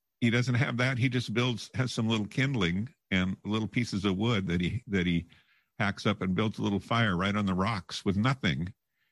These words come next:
and puts the crab in its shell on there and bakes it. And, uh, he waits till the, it goes down to, burns down to some hot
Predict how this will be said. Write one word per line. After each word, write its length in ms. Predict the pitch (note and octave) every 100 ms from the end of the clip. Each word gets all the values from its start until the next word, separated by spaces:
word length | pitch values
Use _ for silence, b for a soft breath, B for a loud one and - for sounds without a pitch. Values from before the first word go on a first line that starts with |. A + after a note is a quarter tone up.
| _ G#2
and 180 | G2
puts 220 | C3 B2+ -
the 80 |
crab 480 | - C3 C3 G#2+ A2
in 160 | F#2+ G#2
its 160 | B2+
shell 480 | - - D#3+ A2 F#2+
on 220 | - F2 F2+
there 160 | F2+
and 200 | F2+ F2
bakes 340 | G#2+ C#3+ - -
it. 160 | - - _ _ -
And, 420 | E2+ E2 E2 E2+
uh, 240 | D#2+ D#2 - G2+ -
he 80 | G2+
waits 300 | G#2+ G#2 -
till 280 | G2+ F2+
the, 200 | F2 E2+ A#2 G#2 - - -
it 120 | G#2+ F#2
goes 200 | G2 -
down 260 | F#2 F2+
to, 120 | G2+
burns 240 | F2 F#2 F2
down 220 | F#2 F2
to 80 | F#2+
some 180 | - E2
hot 240 | G2